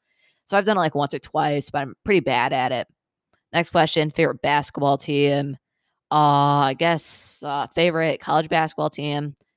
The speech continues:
Kind of random, but personally, I like Wichita State quite a bit.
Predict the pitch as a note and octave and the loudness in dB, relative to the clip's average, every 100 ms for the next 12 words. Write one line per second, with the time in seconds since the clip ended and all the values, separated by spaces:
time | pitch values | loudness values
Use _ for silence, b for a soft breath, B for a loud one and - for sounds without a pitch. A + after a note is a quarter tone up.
0 | - G3+ E3 D3 D3 D#3 D#3 D3+ C#3+ - | -2 2 4 4 2 4 2 2 -2 -4
1 | - D#3+ - D#3+ C#3+ C#3 D3 - - D3 | -4 -4 -2 -4 -2 -4 -8 -10 -8 -8
2 | - - - D#3+ - D#3+ D#3+ D3+ D#3 D3 | -8 -6 -4 -4 -2 -2 0 0 0 0